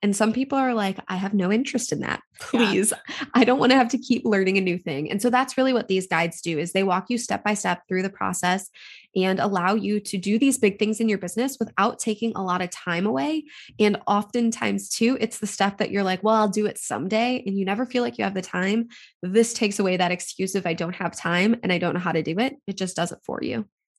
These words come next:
Speaker 2: Yeah, I love that. And I know one of the guides that you have, which I think is free, you'll have to correct me, is called movement mapping. Can you talk about what that means?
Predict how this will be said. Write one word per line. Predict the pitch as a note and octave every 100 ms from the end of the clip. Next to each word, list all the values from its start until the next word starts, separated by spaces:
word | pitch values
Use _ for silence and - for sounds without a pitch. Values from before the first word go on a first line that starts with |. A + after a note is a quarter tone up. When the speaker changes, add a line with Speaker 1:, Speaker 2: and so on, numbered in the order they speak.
| -
Speaker 2:
Yeah, | F3+ E3+ -
I | G#3
love | G3 G3 F3+
that. | F3 -
And | A3+
I | A#3+
know | B3+ D4
one | B3+ B3
of | A3+
the | A3
guides | G#3 F#3+
that | G3+
you | A3+
have, | A3+ G3 F#3 F3 G#3
which | G#3+
I | G#3
think | G#3 A#3
is | A#3 A3
free, | F3+ E3+
you'll | F#3
have | F#3
to |
correct | G#3+ F3 E3+ E3+
me, | E3
is | F#3+ F#3
called | G3+ F3
movement | F3 F3+ F3+ E3
mapping. | E3+ E3 - C#3+ -
Can | - G3+
you | A3 B3
talk | C4+ F#3 F3
about | F#3+ D#3+
what | F#3
that | F#3+ F3
means? | E3 F#3+ A#3+